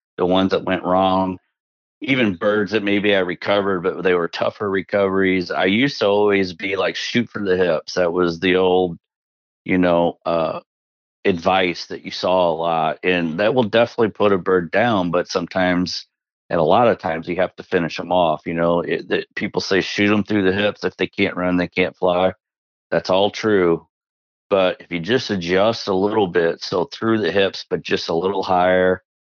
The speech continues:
it just takes a lot of the guesswork out of it. It makes it simple.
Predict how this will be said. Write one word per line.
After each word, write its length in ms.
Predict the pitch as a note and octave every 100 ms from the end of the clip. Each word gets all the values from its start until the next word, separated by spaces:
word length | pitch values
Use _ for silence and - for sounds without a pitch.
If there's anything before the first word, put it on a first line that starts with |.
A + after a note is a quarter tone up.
| _ _ _ _ _ _ _
it 300 | E2 F2+ E2+
just 180 | A#2 -
takes 240 | A2 G2
a 60 | G2
lot 220 | F2+ G2
of 60 | G2
the 100 | F#2
guesswork 540 | F2+ F2+ - G2+ F2+
out 240 | E2 F2 F#2+
of 120 | F#2+
it. 300 | G2+ G2+ -
It 120 | C#2+
makes 280 | E2+ F2+ -
it 120 | C2
simple. 680 | - G2 F#2+ - G2+ F#2+